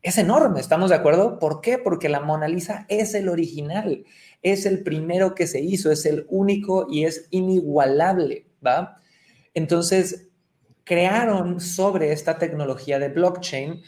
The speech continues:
de verificación de datos únicos, de creación de tokens, de estas monedas,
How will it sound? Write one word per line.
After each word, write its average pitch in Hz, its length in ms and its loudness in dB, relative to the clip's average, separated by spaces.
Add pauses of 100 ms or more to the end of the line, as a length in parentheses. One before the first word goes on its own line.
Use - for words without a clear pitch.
(200)
de 131 140 0
verificación 143 1000 0
de 131 300 2
datos 131 400 2
únicos, 147 640 -2
de 127 120 0
creación 127 460 -4
de 143 120 0
tokens, 143 540 0
de 127 60 -6
estas 139 300 0
monedas, 160 580 2